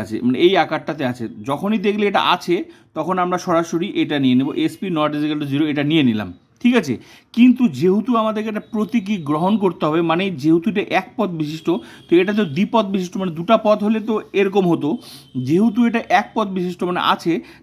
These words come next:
তাহলে আমাদেরকে মৎস্যকন্যাটাকে এক পদ হলে এটাকেই উদ্দেশ্য পদ ধরতে হবে, এটাকেই বিদ্বেষ-, বিধেয় পদ ধরতে হবে, এইভাবে বুঝে নাও। তার মানে এক পদ বিশিষ্ট মৎস্যকন্যাটাকে আমি সরাসরি মনে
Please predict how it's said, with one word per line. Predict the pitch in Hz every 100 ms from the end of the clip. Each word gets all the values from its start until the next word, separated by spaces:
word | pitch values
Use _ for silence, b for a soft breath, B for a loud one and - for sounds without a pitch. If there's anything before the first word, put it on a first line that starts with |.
| -
তাহলে | 170 208 226 214
আমাদেরকে | 208 202 214 196 143
মৎস্যকন্যাটাকে | 160 - 247 214 214 190 185 180 170
এক | 180 -
পদ | 233 196
হলে | 175 359 - b b _ _ _ _ _ _ -
এটাকেই | 156 202 233 226
উদ্দেশ্য | 208 240 262 240
পদ | 226
ধরতে | 226 302
হবে, | 262 -
এটাকেই | 214 233 202
বিদ্বেষ-, | 190 196 202 175 165
বিধেয় | 175 175 165
পদ | 156 143
ধরতে | 135
হবে, | 147 -
এইভাবে | 208 208 214 190
বুঝে | 156 139 107
নাও। | 95 B B B B
তার | 190 208
মানে | 220 180 196
এক | -
পদ | 226 208
বিশিষ্ট | 208 190 165
মৎস্যকন্যাটাকে | 190 - 214 214 208 196 190 - 165
আমি | 202 -
সরাসরি | 185 185 202 190 294 - B B 160
মনে | 170